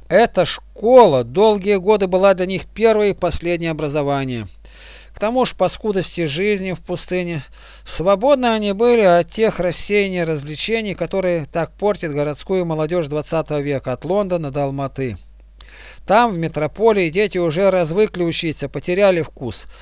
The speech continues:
Учились, как повинность отбывали, чтобы числиться где-то, пока выйдет возраст. А нашим ссыльным детям, если хорошо преподавать, то это было им единственное важное в жизни.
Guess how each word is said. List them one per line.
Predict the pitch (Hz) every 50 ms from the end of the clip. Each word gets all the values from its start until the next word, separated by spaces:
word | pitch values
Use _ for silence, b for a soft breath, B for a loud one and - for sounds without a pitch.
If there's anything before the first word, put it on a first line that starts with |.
| B B B B B
Учились, | 151 165 - - 269 277 254 240 208 - - - - b b b b b b
как | - 208 208 -
повинность | - - 220 220 226 254 247 226 196 180 160 -
отбывали, | 160 147 143 151 156 143 139 135 127 120 113 107
чтобы | 101 - - 165 165 160 170 165
числиться | - - 233 233 180 - - 139 - - 143 131
где-то, | 117 117 117 131 120 113 - 101 90 - - - -
пока | - - 135 - 180 180 170
выйдет | 156 170 185 170 143 151 143 -
возраст. | 143 151 160 160 143 120 107 107 107 107 - - B B B B B B B
А | B 170 185
нашим | 233 285 302 - - - 214 180
ссыльным | - - - 240 262 254 240 226 208 180
детям, | 160 196 226 226 - 202 175 160
если | 185 208 - - 165
хорошо | 139 - 156 160 165 147 - - 214 196
преподавать, | - 160 151 - 156 147 143 160 180 208 254 254 - - - - - - b b b b b b b
то | - -
это | 220 247 233 - 220 190
было | 190 226 233 226
им | 214 208
единственное | 202 202 208 202 277 277 226 - - 247 233 226 220 214
важное | 202 202 226 214 185 147 170 180 175 170
в | 156
жизни. | 143 170 160 135 120 110 110 101